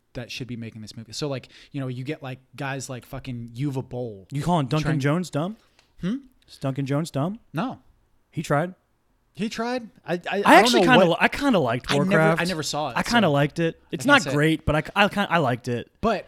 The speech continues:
Speaker 1: wh-
Speaker 2: It's fine.
Speaker 1: what I'm saying is, like, wh-, what I'm saying is, like, there's a pattern of that, right? Like,
Speaker 2: Mm-hmm.
Speaker 1: where, like,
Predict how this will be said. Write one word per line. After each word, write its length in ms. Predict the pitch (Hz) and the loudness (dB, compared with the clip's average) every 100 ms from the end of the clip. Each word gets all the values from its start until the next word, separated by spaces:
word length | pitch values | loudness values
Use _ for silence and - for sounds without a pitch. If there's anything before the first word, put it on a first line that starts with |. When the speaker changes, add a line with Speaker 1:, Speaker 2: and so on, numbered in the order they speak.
| 156 | -10
Speaker 1:
wh- 100 | 175 | -2
Speaker 2:
It's 100 | 185 | 0
fine. 340 | - 131 123 | 2 2 2
Speaker 1:
what 100 | 123 | 0
I'm 80 | 208 | 0
saying 180 | 185 220 | -2 -2
is, 140 | 170 | -2
like, 180 | 151 135 | -2 -4
wh-, 180 | - 165 | -4 -4
what 120 | 170 | -4
I'm 80 | 160 | -4
saying 160 | 160 147 | -4 -4
is, 120 | 123 | -4
like, 140 | 131 | -6
there's 180 | 147 139 | -4 -4
a 100 | 131 | -6
pattern 600 | - - 139 127 104 98 - | -8 -6 -6 -6 -12 -18 -20
of 120 | 113 | -20
that, 220 | 107 101 | -18 -20
right? 300 | 110 107 107 | -18 -16 -6
Like, 120 | 147 | -2
Speaker 2:
Mm-hmm. 60 | 151 | -2
Speaker 1:
where, 140 | - | -2
like, 300 | 131 123 120 | -6 -10 -14